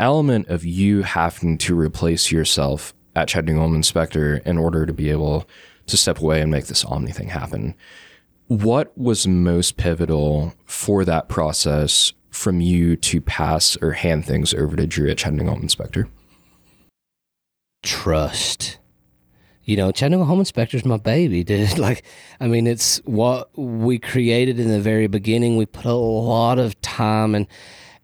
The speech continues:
Speaker 2: effort and sweat and blood and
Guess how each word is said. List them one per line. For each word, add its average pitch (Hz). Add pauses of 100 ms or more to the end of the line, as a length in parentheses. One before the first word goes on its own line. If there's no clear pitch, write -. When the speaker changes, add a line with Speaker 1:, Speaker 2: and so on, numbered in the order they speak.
Speaker 2:
effort 107
and 98
sweat 113
and 104
blood 107
and 104